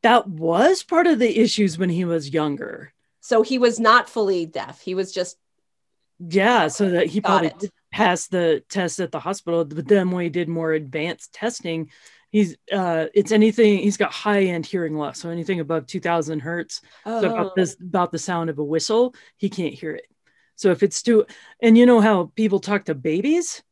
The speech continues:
Speaker 1: and dogs the same way. You always go, "Who's your good baby?"
Speaker 2: Yeah.
Speaker 1: He wouldn't be able to hear that if you speak high. So we all have to consciously drop our voices
Speaker 2: <laughs>
Speaker 1: lower in order to be heard. Now, it sounds ridiculous, but it's a human reaction. That's how we talk to babies.
Speaker 2: Yeah,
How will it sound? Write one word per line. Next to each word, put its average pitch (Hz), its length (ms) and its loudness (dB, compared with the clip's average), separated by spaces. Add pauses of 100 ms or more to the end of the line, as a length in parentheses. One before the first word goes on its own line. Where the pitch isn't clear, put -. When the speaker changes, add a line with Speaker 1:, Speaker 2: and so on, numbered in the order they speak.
Speaker 1:
and 180 160 -4
dogs 190 400 2
the 170 80 -10
same 165 240 -6
way. 220 220 0 (320)
You 214 140 6
always 226 260 8
go, 330 160 6
"Who's 381 320 10
your 330 100 8
good 269 320 6
baby?" 233 600 8
Speaker 2:
Yeah. 214 400 6 (540)
Speaker 1:
He 254 220 4
wouldn't 220 340 6
be 196 140 6
able 180 160 2
to 156 60 -4
hear 285 240 0
that 196 240 4
if 196 160 0
you 180 100 -4
speak 160 320 -6
high. 208 400 2
So 196 160 0
we 180 160 2
all 185 160 0
have 175 200 -2
to 165 120 -8
consciously 208 640 0
drop 190 420 -4
our 190 160 2
voices 156 500 -4
Speaker 2:
<laughs> - 0 -
Speaker 1:
lower 170 800 0 (460)
in 214 240 6
order 190 220 4
to 160 80 -8
be 165 160 -4
heard. 269 480 0 (440)
Now, 277 240 0
it 254 360 -2
sounds 349 320 4
ridiculous, 277 480 4
but 233 160 2
it's 220 140 0
a 226 40 -4
human 233 320 0
reaction. 233 420 -4
That's 202 180 -4
how 208 100 -2
we 175 120 -4
talk 170 220 -10
to 147 80 -18
babies. 233 480 -10
Speaker 2:
Yeah, 277 220 -2